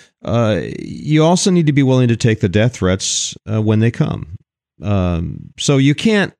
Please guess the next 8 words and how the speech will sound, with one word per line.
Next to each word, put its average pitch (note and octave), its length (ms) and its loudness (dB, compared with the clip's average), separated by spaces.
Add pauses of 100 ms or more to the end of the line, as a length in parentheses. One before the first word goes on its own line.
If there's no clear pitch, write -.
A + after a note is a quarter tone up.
(120)
it, C3+ 120 -4
it, F2 180 -6
sometimes A3 500 0
I D3+ 80 4
think C#3 340 0
these B2 240 0
guys G2+ 560 0 (600)
are G#2 640 0